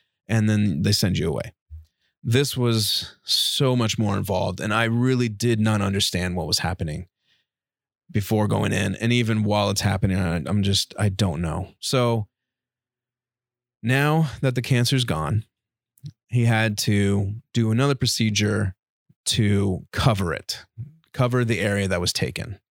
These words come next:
So if you have a, a, a dollar coin, not one of the gold ones, one of the older ones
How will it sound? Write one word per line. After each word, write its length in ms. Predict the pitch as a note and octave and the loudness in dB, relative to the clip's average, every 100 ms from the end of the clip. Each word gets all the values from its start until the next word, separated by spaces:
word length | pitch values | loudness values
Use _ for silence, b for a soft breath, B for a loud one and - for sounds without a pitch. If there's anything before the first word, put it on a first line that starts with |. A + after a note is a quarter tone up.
| _ _ _ _ _ _ | _ _ _ _ _ _
So 280 | - B2+ A#2+ | -6 -2 0
if 200 | G2+ A2 | 0 0
you 100 | B2 | 0
have 580 | A2 C3+ C#3+ C3+ A#2+ - _ _ _ _ _ _ - | 2 2 2 0 -4 -16 _ _ _ _ _ _ -4
a, 80 | |
a, 220 | G#2+ E2 G#2+ - _ _ _ - | -2 0 -2 -4 _ _ _ -8
a 60 | A2 | -6
dollar 400 | G2 A#2 A2+ G2+ | -2 0 0 -2
coin, 520 | - F#2+ F2 D#2+ A#1+ | -2 -2 -2 -4 -2
not 260 | G#2+ B2 C3+ | 0 2 2
one 140 | C#3+ | 2
of 60 | C#3+ | 0
the 60 | |
gold 280 | C3 A#2+ G#2+ | 2 0 0
ones, 280 | G2 F#2 G2+ | -2 -2 0
one 100 | A2 | 0
of 60 | |
the 60 | G2+ | 0
older 340 | F2+ G#2+ G2 | 0 -2 -2
ones 520 | F2+ D2 A#1 B1+ - | -4 -6 -6 -6 -6